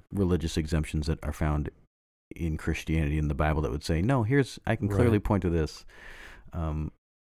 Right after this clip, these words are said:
Speaker 1: and that's your job. You gotta tell us all of 'em, right?
Speaker 2: Yeah,
Speaker 1: I think
Speaker 2: yeah.
Speaker 1: there's twenty-four clearly laid out.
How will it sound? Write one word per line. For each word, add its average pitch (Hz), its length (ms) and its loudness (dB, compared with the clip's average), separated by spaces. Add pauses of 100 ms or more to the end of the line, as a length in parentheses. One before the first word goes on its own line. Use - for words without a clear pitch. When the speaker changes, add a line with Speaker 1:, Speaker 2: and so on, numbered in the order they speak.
(340)
Speaker 1:
and 82 320 0
that's - 240 2
your 113 100 6
job. 82 200 4
You 85 80 2
gotta 87 100 4
tell - 180 0
us 78 160 0
all 92 280 4
of 73 100 -4
'em, - 200 -10 (180)
right? 80 120 2
Speaker 2:
Yeah, 143 140 8 (140)
Speaker 1:
I 90 80 -2
think 101 100 2
Speaker 2:
yeah. 113 60 6
Speaker 1:
there's - 180 0
twenty-four 98 480 0
clearly 90 400 0
laid 76 220 0
out. 73 200 -2